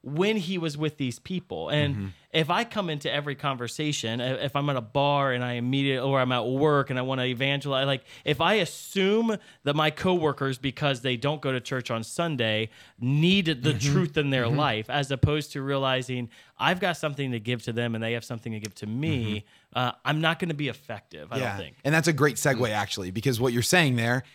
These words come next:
Speaker 2: I think I have a wrestle in my own heart with.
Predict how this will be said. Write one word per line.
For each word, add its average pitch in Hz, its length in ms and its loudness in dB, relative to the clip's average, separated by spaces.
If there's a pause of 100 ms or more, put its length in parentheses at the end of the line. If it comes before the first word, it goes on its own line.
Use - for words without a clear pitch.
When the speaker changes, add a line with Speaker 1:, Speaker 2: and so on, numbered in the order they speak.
(160)
Speaker 2:
I 127 140 4
think 143 400 2 (560)
I 151 100 10
have 151 180 6
a 143 40 2
wrestle 151 340 4
in 151 60 4
my 156 100 6
own 190 140 6
heart 139 240 4
with. 127 180 -4